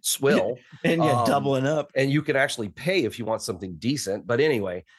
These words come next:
Speaker 1: so the boat goes out, and the whole time we're out there, the music is like somebody's, like, Pandora list or something. I, it's not even, like, festive. It's just
Speaker 2: Not
Speaker 1: background
Speaker 2: catered
Speaker 1: music.
Speaker 2: to, like, what you're doing, yeah.
Speaker 1: And then, so then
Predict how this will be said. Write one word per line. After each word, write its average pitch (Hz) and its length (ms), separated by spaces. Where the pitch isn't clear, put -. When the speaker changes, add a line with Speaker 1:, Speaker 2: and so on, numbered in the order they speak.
Speaker 1:
so 156 240
the 139 120
boat 175 260
goes 113 220
out, 107 240
and 120 100
the 120 40
whole 175 180
time 165 200
we're 117 120
out 147 140
there, 101 160
the 95 100
music 117 400
is 92 160
like 104 200
somebody's, 110 800
like, 101 200
Pandora 131 600
list 92 420
or 98 40
something. 139 300
I, 143 140
it's 160 200
not 170 180
even, 151 280
like, 120 320
festive. - 380
It's - 120
just 127 220
Speaker 2:
Not 262 220
Speaker 1:
background 185 320
Speaker 2:
catered 151 80
Speaker 1:
music. 151 140
Speaker 2:
to, 151 80
like, 143 160
what 143 120
you're 143 120
doing, 139 240
yeah. 139 100
Speaker 1:
And 147 80
then, 156 220
so 170 260
then 156 240